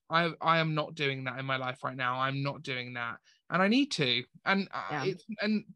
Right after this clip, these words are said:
Speaker 1: some things will have to be sacrificed, but y-, you need to look after yourself. At the end of the day, we, all of these things that we're talking about are irrelevant if we don't take the moment just to be at one with ourselves.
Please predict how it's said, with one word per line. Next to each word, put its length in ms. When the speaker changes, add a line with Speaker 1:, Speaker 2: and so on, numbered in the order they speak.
Speaker 1:
some 300
things 220
will 120
have 160
to 60
be 80
sacrificed, 680
but 260
y-, 80
you 340
need 220
to 80
look 120
after 240
yourself. 460
At 60
the 60
end 100
of 40
the 60
day, 540
we, 220
all 180
of 60
these 220
things 420
that 120
we're 60
talking 300
about 260
are 120
irrelevant 420
if 100
we 100
don't 240
take 140
the 60
moment 380
just 300
to 240
be 80
at 60
one 160
with 100
ourselves. 580